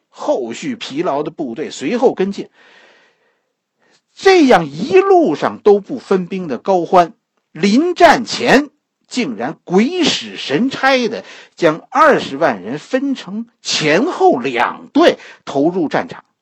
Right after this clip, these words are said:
前面是七万人，后续部队十三万人。这一战，我从史书上也没有看到说特别详细的史料记载，其实也不用，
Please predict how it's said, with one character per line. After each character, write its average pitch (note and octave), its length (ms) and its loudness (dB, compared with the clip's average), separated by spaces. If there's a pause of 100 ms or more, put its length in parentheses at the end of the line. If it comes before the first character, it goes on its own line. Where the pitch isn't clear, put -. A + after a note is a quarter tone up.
(200)
前 E3+ 440 4
面 C4+ 220 -2
是 - 120 -14
七 B3+ 360 -4
万 G3+ 200 0
人， G2 160 -10 (300)
后 D#3+ 360 2
续 C#3+ 220 -8
部 C#3 220 -6
队 C3+ 160 -6
十 - 180 -6
三 A#3+ 220 -2
万 D3 160 -6
人。 - 140 -20 (1080)
这 F4+ 200 4
一 B2 220 -4
战， C#3 220 0 (1500)
我 D3+ 460 2 (240)
从 D#3+ 280 -8
史 A#2 280 -10
书 D3 180 -8
上 A2+ 240 -8
也 G#2 240 -10
没 G#2+ 220 -6
有 C#3+ 140 -2
看 G#2+ 280 -10
到 F#2+ 160 -16
说 G#2+ 180 -18
特 C#3+ 380 -8
别 A#2 220 -12
详 A#2 320 -10
细 A2+ 200 -8
的 D#2+ 220 -20 (140)
史 - 260 -14
料 G2+ 160 -10
记 F#2+ 160 -20
载， - 260 -20 (220)
其 - 160 -8
实 A#3+ 220 -2
也 B2 240 -4
不 D#3+ 260 -2
用， C#4+ 180 4